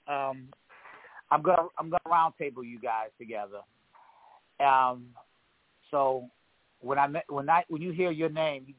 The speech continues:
just jump in. All right, ladies and gentlemen, we are. This is the Bleed Blue Show. This is the post game roundtable. We've got. How old is Ryan?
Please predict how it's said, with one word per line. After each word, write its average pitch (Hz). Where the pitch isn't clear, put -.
just 147
jump 156
in. 127
All 131
right, 143
ladies 151
and 147
gentlemen, 170
we 160
are. 147
This 143
is 127
the 143
Bleed 151
Blue 147
Show. 175
This 143
is 127
the -
post 170
game 160
roundtable. 170
We've 139
got. 151
How 269
old 240
is 135
Ryan? 107